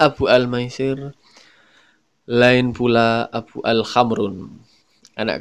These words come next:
kedua Syekh Abu Al-Mahjubin. Beda dengan kakaknya. Abu Al-Khamrun gemar sekali mabuk-mabukan. Namun,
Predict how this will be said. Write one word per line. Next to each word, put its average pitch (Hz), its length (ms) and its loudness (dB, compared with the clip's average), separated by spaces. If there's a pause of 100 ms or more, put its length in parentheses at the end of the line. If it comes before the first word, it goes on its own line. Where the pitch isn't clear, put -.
(120)
kedua 104 320 0
Syekh 101 320 -2
Abu - 320 -6
Al-Mahjubin. 101 960 -6 (640)
Beda 113 640 2
dengan 107 320 -4
kakaknya. 82 480 -8 (800)
Abu 139 320 0
Al-Khamrun 143 880 2
gemar 120 260 2
sekali 139 480 4
mabuk-mabukan. 110 960 -2 (160)
Namun, 113 640 -8